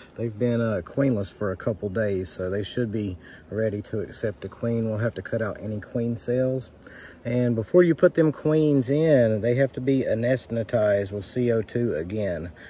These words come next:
to help them, um, start the brood laying process. So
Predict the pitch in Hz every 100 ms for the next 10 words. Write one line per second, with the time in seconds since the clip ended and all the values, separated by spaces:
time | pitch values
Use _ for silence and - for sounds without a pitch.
0 | - - 101 98 110 - 113 110 104 101
1 | 110 104 98 95 90 - - - - -
2 | - 101 104 - 101 78 95 104 95 92
3 | 95 90 - 104 90 90 - 76 73 -
4 | - - 92 85